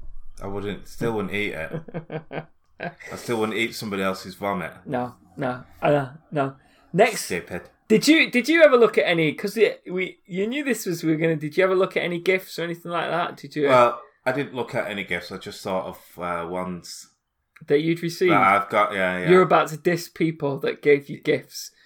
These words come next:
Speaker 1: Yeah, it's the same person both times.
Speaker 2: <laughs> Who is it?
Speaker 1: It's my dad.
Speaker 2: <laughs> What did your dad get you?
Speaker 1: So the first time, <laughs>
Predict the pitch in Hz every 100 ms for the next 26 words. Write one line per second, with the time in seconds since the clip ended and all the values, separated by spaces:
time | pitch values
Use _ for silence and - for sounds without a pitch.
0 | _ 143 123 - 127 - 131 165 151 135
1 | 131 131 127 107 101 95 117 107 104 104
2 | - - _ _ - - _ - 170 160
3 | 151 165 160 - - - _ _ _ _
4 | - 113 104 113 110 - 160 - 180 175
5 | 156 - - - - 170 160 - 180 -
6 | 147 156 - 135 139 - - _ _ -
7 | 131 120 117 - _ _ 127 120 151 156
8 | 156 - 101 90 95 - _